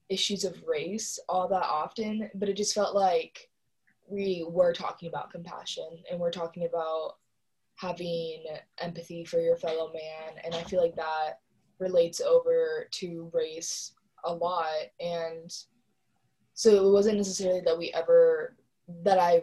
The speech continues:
can remember that we ever, like, specifically touched on the subject, but I feel like the general moral idea of just, like, being kind to people and wanting the best for other people, no matter how different they are from you, I feel like that was touched on a lot.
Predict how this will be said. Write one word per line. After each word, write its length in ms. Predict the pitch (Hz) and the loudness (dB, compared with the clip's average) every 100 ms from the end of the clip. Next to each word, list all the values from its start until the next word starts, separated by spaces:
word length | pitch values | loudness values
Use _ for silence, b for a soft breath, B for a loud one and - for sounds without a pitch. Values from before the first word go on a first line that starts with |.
| 156 - | 2 -10
can 180 | 175 | -6
remember 480 | 170 170 160 156 156 | -2 -2 -4 -4 -2
that 120 | 160 160 | -2 0
we 80 | |
ever, 200 | 147 165 165 | 0 0 0
like, 220 | 156 147 | -2 -6
specifically 640 | - - 170 170 170 175 165 | -6 -4 -4 -4 -4 -4 -6
touched 380 | 156 156 - | -6 -4 -4
on 180 | - 160 160 | -4 -4 -4
the 60 | |
subject, 560 | - 156 - 175 175 - | -6 -6 0 2 2 -2
but 100 | 170 | -2
I 80 | 165 | 0
feel 180 | 175 165 | 4 4
like 140 | 165 | 4
the 140 | 165 | 4
general 520 | - 170 190 - 156 170 | 8 6 6 4 2 -4
moral 460 | 170 160 165 165 156 | -2 0 2 2 0
idea 640 | 160 165 160 156 156 160 - b b _ | -4 -6 -6 -4 -2 -4 -8 b b _
of 140 | 170 170 | -2 0
just, 260 | 165 165 | -2 2
like, 320 | 165 160 160 156 | 0 0 -6 -10
being 280 | 160 165 | -8 -8
kind 320 | 160 156 156 165 | -10 -10 -10 -12
to 60 | |
people 420 | 170 165 165 165 | -12 -2 4 4
and 100 | 165 160 | 2 -4
wanting 220 | 156 160 160 | -8 -4 -2
the 100 | - | 0
best 280 | 151 156 | -2 -4
for 300 | - 170 151 | 0 2 4
other 120 | 151 156 | 0 -2
people, 440 | 165 160 165 165 | -8 0 2 4
no 100 | 165 | 2
matter 520 | 160 156 160 160 156 - | -2 -4 -2 -4 -6 -6
how 280 | 151 156 | -4 -4
different 340 | 151 160 170 170 | -4 -4 0 2
they 80 | 160 | 2
are 180 | 165 | 0
from 200 | 170 196 | -2 -4
you, 340 | 202 202 208 208 b b b _ _ _ - | -2 -2 -4 -6 b b b _ _ _ -6
I 140 | 175 | -4
feel 200 | 175 190 | 2 4
like 240 | 170 160 160 | 4 2 0
that 400 | 160 156 156 156 | 0 0 0 -4
was 240 | 165 170 - | -4 -4 -2
touched 320 | 160 147 - | -6 -4 -2
on 160 | 151 156 | -4 -6
a 40 | |
lot. 300 | 160 170 | -6 -6